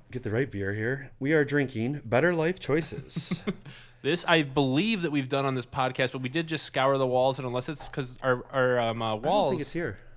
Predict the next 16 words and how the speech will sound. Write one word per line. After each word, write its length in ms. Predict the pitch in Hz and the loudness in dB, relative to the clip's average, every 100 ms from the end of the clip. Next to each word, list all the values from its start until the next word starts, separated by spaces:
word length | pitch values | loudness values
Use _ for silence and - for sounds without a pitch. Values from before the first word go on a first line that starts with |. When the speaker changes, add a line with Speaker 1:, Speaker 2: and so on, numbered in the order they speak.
| - | -12
Speaker 2:
are 280 | 131 127 123 | 0 2 2
behind, 480 | 117 127 127 156 135 | 0 -6 -2 -2 -2
that 100 | 143 | -4
we 120 | 151 | 0
have 240 | 165 156 147 | 2 2 4
a, 180 | 135 - | 2 2
a 100 | 139 | -2
section 380 | 175 180 - | -2 -2 -2
of 100 | 143 | -2
the 80 | 120 | -2
wall 220 | 117 117 | 0 2
that 100 | 117 113 | 0 -4
is 120 | - | -8
behind, 640 | 113 113 120 110 104 107 | -8 -2 -2 0 -4 -8
uh, 280 | 101 101 98 | -8 -6 -6
where 400 | 107 107 104 | -8 -8 -8